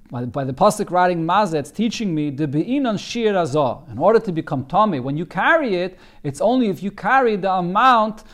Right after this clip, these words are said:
that is needed for the Azah. If you carried less than that amount, you will not become Tomei. That's why it uses the expression of Mazeh. So the Gemara asks, is there really a, any amount? Ha Niche, this is a good answer. L'mandama Hazah Tzricha Shir.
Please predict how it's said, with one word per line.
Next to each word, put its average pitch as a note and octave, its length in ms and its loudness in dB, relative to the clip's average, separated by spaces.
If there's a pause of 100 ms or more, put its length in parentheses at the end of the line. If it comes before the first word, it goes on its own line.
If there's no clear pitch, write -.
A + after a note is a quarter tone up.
(140)
that F3 100 0
is E3 140 0
needed A3 480 2
for A#3+ 260 4
the A3 80 4
Azah. D3+ 560 0
If - 80 -14
you D#3 60 -6
carried G#3 360 2
less A3 260 4
than G#3 120 -6
that G#3 160 2
amount, A#3 600 4
you F#3+ 120 -6
will G3+ 80 -2
not G3 200 2
become D#3+ 320 -2
Tomei. A#2+ 280 -8
That's G3 240 0
why F#3 120 0
it E3+ 60 -6
uses F#3+ 280 -6
the E3+ 100 -6
expression F#3 480 -4
of D#3 120 -6
Mazeh. D3+ 400 -4 (560)
So - 120 -12
the B2+ 60 -4
Gemara D3+ 260 2
asks, E3+ 500 2
is D3+ 120 -4
there C#3 100 0
really E3 280 0
a, C3 100 -2
any E3+ 220 -4
amount? C3+ 560 -4 (260)
Ha - 160 4
Niche, C#3+ 640 -2
this F#3+ 160 -6
is C#3+ 140 -6
a - 20 -6
good C#3+ 160 -2
answer. C#3+ 500 -4
L'mandama C#3+ 640 -2
Hazah C#3+ 300 -2
Tzricha C#3 340 -8
Shir. A3 340 -6